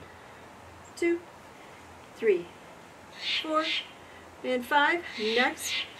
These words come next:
you're gonna bring that knee all the way in and all the way up for fifteen. Two, three, four, five. You hear the squirrel in the background? <laughs>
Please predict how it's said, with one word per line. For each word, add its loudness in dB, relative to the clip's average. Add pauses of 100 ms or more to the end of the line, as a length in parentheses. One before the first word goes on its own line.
(220)
you're 2
gonna 4
bring 6
that 2
knee 6 (160)
all 4
the 4
way 8
in 6 (1040)
and 2
all 8
the 6
way 6
up 6
for 0
fifteen. 4 (400)
Two, 4 (2000)
three, 6 (2000)
four, 4 (2000)
five. 6
You -4
hear 8
the 4
squirrel 8
in 8
the 6
background? 12 (160)
<laughs> 6